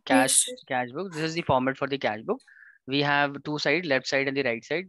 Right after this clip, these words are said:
Speaker 1: In the left side, we record the, record all the cash inflows,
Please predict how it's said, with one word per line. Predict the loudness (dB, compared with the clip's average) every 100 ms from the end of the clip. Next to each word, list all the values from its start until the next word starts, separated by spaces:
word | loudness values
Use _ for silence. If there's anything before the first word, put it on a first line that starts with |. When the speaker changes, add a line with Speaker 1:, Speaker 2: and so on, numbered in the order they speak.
| -6
Speaker 1:
In | -2
the | 2
left | 0 2
side, | -2 0
we | 0
record | 2 2 0
the, | -4 -4
record | -8 0 2 4
all | 2 2
the | 0
cash | 0 0 -2
inflows, | -8 -4 -4 -6